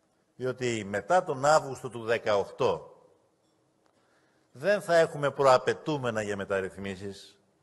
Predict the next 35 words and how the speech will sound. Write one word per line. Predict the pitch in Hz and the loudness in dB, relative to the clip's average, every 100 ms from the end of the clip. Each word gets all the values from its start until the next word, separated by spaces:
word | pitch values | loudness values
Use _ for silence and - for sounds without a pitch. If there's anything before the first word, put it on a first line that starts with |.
| _ | _
αλλά | 113 117 | -2 -2
δεν | 143 | -2
θα | 131 | -4
σταματήσουμε | 123 131 117 113 151 139 - 101 | -4 -2 -2 -4 -4 -6 -8 -12
τις | - | -12
μεταρρυθμίσεις. | 87 82 82 85 110 101 - - _ _ _ _ _ _ _ _ _ _ | -12 -10 -10 -10 -12 -12 -16 -20 _ _ _ _ _ _ _ _ _ _
Θα | - 117 | -6 -4
προχωρήσουμε | 123 117 - 156 135 156 | -4 -2 0 -2 -4 -8
στο | 131 - 143 | -8 -4 -4
δικό | 123 120 185 214 | -4 -4 6 6
μας | 196 139 117 | 6 4 -2
σχέδιο | - 160 156 117 110 101 | -6 2 2 2 -2 0
βαθιών | 104 107 - 156 127 82 - - _ _ _ _ | 2 2 2 2 2 0 -14 -20 _ _ _ _
τομών | 117 117 139 120 | -6 0 0 0
και | 95 110 | -2 -6
μεταρρυθμίσεων | 107 104 98 110 117 104 | -4 -4 -6 -12 -12 -12
που | 95 | -12
έχει | 104 | -8
ανάγκη | 101 104 101 80 76 _ _ _ _ _ _ _ | -8 -6 -6 -10 -20 _ _ _ _ _ _ _
η | 113 | -8
ελληνική | 104 101 127 | -8 -8 -12
κοινωνία | 120 107 98 104 120 131 131 - _ _ | -10 -8 -6 -6 -6 -8 -10 -18 _ _
και | _ | _
η | 117 | -8
ελληνική | 101 95 113 | -8 -10 -10
οικονομία. | 101 98 95 107 | -8 -8 -6 -6
Και | 98 117 | -2 -2
αυτόν | - 180 180 | -2 0 2
τον | 147 | 0
διάλογο | 120 131 135 127 113 | 0 2 2 0 -2
πρέπει | 127 127 | -2 -2
να | 117 | -4
ανοίξουμε | 110 117 - 101 | -6 -10 -10 -10
από | 92 | -10
τώρα. | 82 87 - | -12 -14 -14